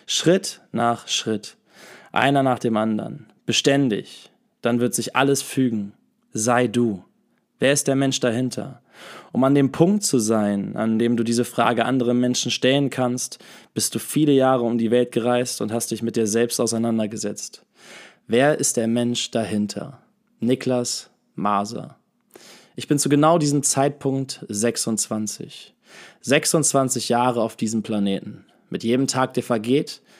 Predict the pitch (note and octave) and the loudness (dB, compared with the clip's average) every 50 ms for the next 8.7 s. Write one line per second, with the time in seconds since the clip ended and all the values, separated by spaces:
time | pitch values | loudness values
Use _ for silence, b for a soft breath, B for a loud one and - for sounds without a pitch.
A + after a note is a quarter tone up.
0 | b b - A2+ A2+ A#2 A#2+ B2 A#2+ B2 B2 A#2+ - - A#2+ - A2+ A#2 A2 - | b b -2 0 2 2 2 2 2 2 0 0 -2 -2 -2 -2 -2 -2 -2 -4
1 | - - - - _ _ _ _ _ _ - G2 G2+ G2 G2+ - G#2+ G#2 G#2 G#2+ | -6 -12 -12 -16 _ _ _ _ _ _ -8 -6 -4 -4 -4 -2 -2 -2 0 0
2 | G#2 G2+ G2 - - - - _ _ B B B B B B B B B - B2 | 0 -2 -4 -6 -10 -14 -18 _ _ B B B B B B B B B -2 -2
3 | A2 B2 C3 C3+ C#3+ D3+ C#3 C#3 C#3 C3+ A#2 G#2+ G#2 A#2+ D3 D3 - D3 C3+ - | 2 4 4 4 4 4 4 4 4 2 0 0 2 2 2 2 0 -2 -2 -2
4 | - A2+ G2+ G#2 A#2+ E3+ D3 - - - - - _ _ _ _ _ - A2 G#2 | -4 -4 -2 0 0 0 -2 -4 -8 -12 -14 -18 _ _ _ _ _ -8 -6 -4
5 | - - A2+ G#2 - - A2+ G#2+ A2 A2+ A#2 A2+ A2+ G#2 A2 A2 A2+ A#2 - C#3 | -4 -4 -4 -4 -4 -2 -2 0 2 2 2 2 0 0 0 0 0 0 0 -4
6 | C#3+ C#3+ - - - _ _ B B B B B B B B B B - G2 G2+ | -6 -6 -8 -16 -20 _ _ B B B B B B B B B B -6 -2 2
7 | A#2 C#3+ D#3 D#3+ E3+ E3 E3 D#3+ - - - B2+ B2+ C3+ C#3 - - - B2 A2 | 4 4 6 6 4 4 2 0 -4 -4 -2 0 0 0 0 -2 -2 0 0 0
8 | G#2 A2+ - - - A2+ A#2+ B2 B2+ B2+ B2+ B2 B2+ B2 | 0 -2 -4 -6 -6 -4 -2 -2 -2 -2 -2 -4 -6 -6